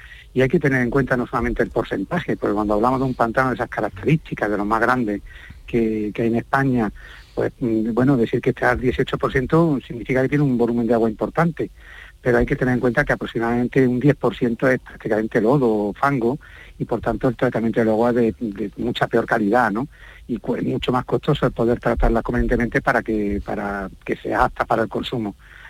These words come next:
Por tanto, la situación ahora mismo es crítica y si no llueve podemos tener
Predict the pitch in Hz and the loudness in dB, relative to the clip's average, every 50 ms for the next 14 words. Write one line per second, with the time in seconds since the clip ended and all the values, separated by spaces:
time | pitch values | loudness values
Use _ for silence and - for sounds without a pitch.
0 | - - - - - - 113 - 123 113 - - 135 139 143 143 143 139 131 120 | -20 -20 -18 -10 -8 -6 -2 -2 -2 -2 0 2 2 2 4 4 2 2 0 0
1 | 117 113 117 - - 131 - 117 - 127 123 123 123 123 127 131 139 127 - - | -2 -2 -4 -4 -4 -4 -4 -4 -2 0 0 2 2 2 4 4 2 2 0 0
2 | - 135 127 - - 135 - 151 151 165 165 151 - - - 107 113 110 101 117 | -2 -2 -2 0 -2 -2 2 2 2 2 2 0 -2 -4 -4 -2 0 0 2 2
3 | 113 113 120 123 131 131 127 120 113 110 107 - - - 233 - - - - 110 | 4 4 4 4 4 4 2 2 2 0 -4 -6 -8 -6 -4 -2 -2 0 -2 -2
4 | - - 110 110 113 120 147 | -2 -2 0 0 0 -2 -4